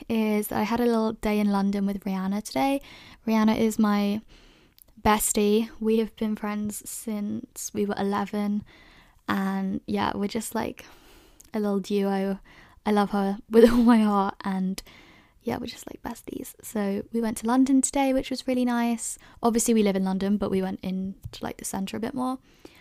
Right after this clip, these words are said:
And obviously there's no restaurants open or anything, but we just walked around. We went to Covent Garden, saw some Christmas lights.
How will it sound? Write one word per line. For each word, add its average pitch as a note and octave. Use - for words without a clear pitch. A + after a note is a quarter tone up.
And G3
obviously A3+
there's A3+
no G#3+
restaurants G#3
open G#3+
or G#3+
anything, A#3+
but A#3
we G3+
just G3+
walked -
around. C#4+
We A3
went G#3+
to -
Covent G#3
Garden, A3+
saw G#3
some G3+
Christmas B3
lights. A3+